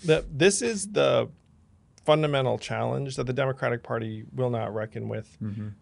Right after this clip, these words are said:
Speaker 1: uh, which is that a lot of the institutions aren't actually delivering the value that they're purported
Speaker 2: Yeah.
Speaker 1: to. Uh,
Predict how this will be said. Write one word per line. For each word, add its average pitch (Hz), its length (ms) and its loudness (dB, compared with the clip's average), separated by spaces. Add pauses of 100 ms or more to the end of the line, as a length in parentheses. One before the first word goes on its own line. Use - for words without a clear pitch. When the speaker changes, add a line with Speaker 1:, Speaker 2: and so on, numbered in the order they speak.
(120)
Speaker 1:
uh, 117 280 6 (560)
which 151 260 2
is 135 140 0
that 143 260 4 (840)
a 139 80 6
lot 165 280 6
of 180 120 0
the 147 160 0
institutions 131 520 -4
aren't 120 220 0
actually 117 320 -4
delivering 107 540 -4
the 104 60 -6
value 104 400 -6
that 104 240 -8 (180)
they're 110 380 -4 (400)
purported 113 500 -2
Speaker 2:
Yeah. 101 80 -12
Speaker 1:
to. - 60 -16 (600)
Uh, 139 180 4